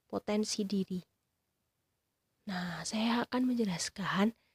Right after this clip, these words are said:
di sini tentang bakat menurut Wikipedia ya. Bakat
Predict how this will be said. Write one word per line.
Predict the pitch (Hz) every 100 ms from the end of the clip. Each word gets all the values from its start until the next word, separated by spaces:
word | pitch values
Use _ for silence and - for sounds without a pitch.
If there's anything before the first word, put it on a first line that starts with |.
| _ 220
di |
sini | 202 208 170 196
tentang | 226 214 202 196
bakat | 185 180 - 233 -
menurut | 226 214 214 -
Wikipedia | 226 - - 190 190 196 220
ya. | 214 160 160 - _ _ _ _ _ - _ _ _
Bakat | 208 202 269